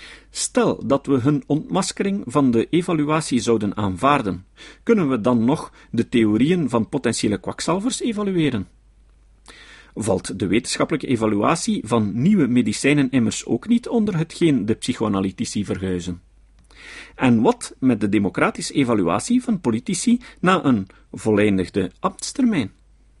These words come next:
En de evaluatie van studenten,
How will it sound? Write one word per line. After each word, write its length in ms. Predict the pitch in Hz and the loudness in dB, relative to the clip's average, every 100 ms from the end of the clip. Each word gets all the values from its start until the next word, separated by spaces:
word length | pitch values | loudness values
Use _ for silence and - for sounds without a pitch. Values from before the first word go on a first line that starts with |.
| _ _ - - - | _ _ -20 -20 -6
En 160 | 107 107 | 0 0
de 80 | |
evaluatie 640 | - 101 92 82 80 - 95 | 0 0 0 0 -2 -2 -4
van 140 | 90 | -6
studenten, 600 | 85 - 101 247 247 110 | -8 -2 2 4 2 -6